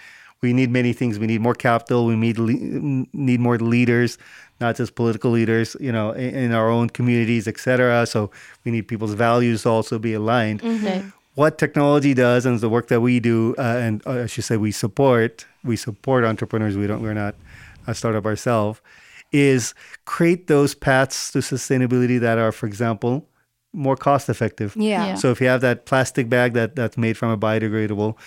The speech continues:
Speaker 1: work with them so that it becomes comparable to market prices or
Speaker 3: Right.
Speaker 1: even below, like in the case of solar.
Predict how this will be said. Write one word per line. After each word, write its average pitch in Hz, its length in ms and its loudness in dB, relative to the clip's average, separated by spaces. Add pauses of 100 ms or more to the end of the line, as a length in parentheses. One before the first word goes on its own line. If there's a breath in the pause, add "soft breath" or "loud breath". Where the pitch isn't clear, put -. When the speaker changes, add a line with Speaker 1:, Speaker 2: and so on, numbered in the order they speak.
(300 loud breath)
Speaker 1:
work 135 240 4
with 135 120 4
them 135 140 4
so 131 160 0
that 127 160 2
it - 20 -14
becomes 127 400 -2
comparable 135 680 0
to 127 160 -2
market 123 400 -2
prices 113 480 -8
or 123 160 0
Speaker 3:
Right. 135 80 2
Speaker 1:
even 127 280 2
below, 123 360 0 (200)
like 113 160 -4
in 107 100 -2
the 104 100 -4
case 104 260 -6
of 110 100 -6
solar. 113 400 0